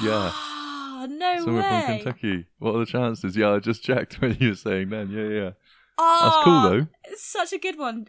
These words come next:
Speaker 2: Have you, did you, by any chance, have you remembered the name?
Speaker 1: I have, yes. Kill Tonya Dead is the <laughs> name I've got
Speaker 2: Well,
Speaker 1: written down.
Speaker 2: thank you very much.
Speaker 1: Um,
Speaker 2: Maybe subconsciously, like, it came into my brain, but, oh, what a case.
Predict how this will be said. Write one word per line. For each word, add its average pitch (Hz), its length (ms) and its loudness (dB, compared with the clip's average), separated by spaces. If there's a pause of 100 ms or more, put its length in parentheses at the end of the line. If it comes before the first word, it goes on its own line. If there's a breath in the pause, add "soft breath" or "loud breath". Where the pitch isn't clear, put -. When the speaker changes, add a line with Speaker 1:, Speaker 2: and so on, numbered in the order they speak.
Speaker 2:
Have 285 180 -12
you, 311 280 -4
did 254 140 -18
you, 277 60 -16 (400)
by 277 140 -6
any 277 100 -6
chance, 262 220 -8
have - 60 -14
you 269 120 -8
remembered 262 320 -8
the 269 60 -6
name? 254 460 -8 (640)
Speaker 1:
I 95 140 0
have, 101 340 -2
yes. 92 420 -4
Kill 117 400 -2
Tonya 107 440 -6
Dead 90 360 -4 (340)
is 90 200 -4
the 95 100 0
<laughs> 98 320 -2
name 117 280 2
I've - 240 2
got - 140 -2
Speaker 2:
Well, 330 280 4
Speaker 1:
written - 140 -4
down. - 100 8
Speaker 2:
thank 427 260 -2
you 415 60 -4
very 415 300 -2
much. 370 260 -4
Speaker 1:
Um, 311 60 -6
Speaker 2:
Maybe 349 240 -4
subconsciously, 277 1000 -6
like, 202 280 -6
it - 320 -8
came 233 240 -8
into 226 180 -12
my 226 120 -6
brain, 202 440 -4
but, 185 320 -6 (560 soft breath)
oh, 277 340 2
what 262 220 -4
a 202 80 -4
case. 220 680 -8